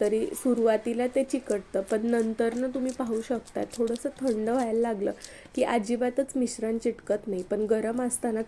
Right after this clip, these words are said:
मिश्रण थापून घेणं खूप गरजेचं आहे, नाहीतर मग ते घट्ट होतं आणि मग कडक व्हायला लागलं की थापणं तेवढं शक्य होत नाही. हाताला सोसवेन असं झालं की हातानेही तुम्ही थापून घेऊ शकता.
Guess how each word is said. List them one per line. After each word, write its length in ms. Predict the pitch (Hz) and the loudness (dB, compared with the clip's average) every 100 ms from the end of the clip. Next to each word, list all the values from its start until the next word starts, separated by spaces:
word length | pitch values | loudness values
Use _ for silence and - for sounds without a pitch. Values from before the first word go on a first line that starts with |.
| - | -2
मिश्रण 400 | 214 - 214 208 220 | -4 -4 -4 -6 -4
थापून 440 | 226 196 214 226 | -6 -2 -2 0
घेणं 240 | 240 220 214 | 0 0 -2
खूप 160 | - 220 | -6 0
गरजेचं 600 | 214 226 196 220 208 - | 4 4 4 -2 -2 -4
आहे, 100 | - | -6
नाहीतर 340 | 202 196 208 220 | -6 -6 -4 -4
मग 160 | 226 233 | -4 -2
ते 60 | 254 | -2
घट्ट 400 | 220 247 240 - | 0 -2 -2 -2
होतं 340 | 247 240 - 226 - - - - - - | 0 0 -2 -6 -10 -20 -20 -20 -20 -8
आणि 220 | 214 214 | -2 0
मग 120 | 240 | 2
कडक 300 | 262 247 214 226 | 2 2 0 -2
व्हायला 240 | 254 226 233 | -2 0 0
लागलं 260 | 233 208 | 0 -2
की 140 | 214 311 - | -4 -6 -6
थापणं 500 | - 208 - 226 254 254 | -6 -6 -4 0 2 4
तेवढं 260 | 226 214 | 4 4
शक्य 360 | 254 247 - 220 | 2 -2 0 -2
होत 320 | 214 190 - | -2 -4 -10
नाही. 160 | - - - - - | -16 -18 -18 -18 -12
हाताला 440 | - 220 - 233 254 | -4 -2 0 2 2
सोसवेन 520 | 254 214 - 240 240 | 2 0 -2 -4 -2
असं 200 | 240 254 | -2 -2
झालं 320 | 240 240 202 | 0 0 -2
की 140 | 202 254 | -2 -2
हातानेही 580 | 226 208 214 208 226 | -2 -4 -6 -2 -2
तुम्ही 280 | 240 220 214 - | -2 -6 -8 -6
थापून 420 | 277 - - 196 | -6 -6 -6 -6
घेऊ 200 | 190 196 - | -6 -8 -8
शकता. 320 | - - - | -12 -16 -20